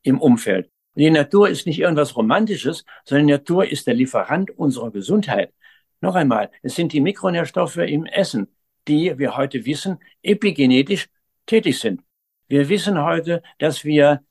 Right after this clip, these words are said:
die Nähe von einem anderen Mitmenschen brauchen,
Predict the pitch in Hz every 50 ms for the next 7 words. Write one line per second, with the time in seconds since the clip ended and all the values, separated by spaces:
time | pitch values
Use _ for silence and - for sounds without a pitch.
0 | _ - 139 131 127 135 160 190 214 202 - - 165 160 123 139 147 143 135 151
1 | 160 165 147 139 135 - - 170 214 220 214 107 185 160 - - 139 113 - 101
2 | 107 - - 151 147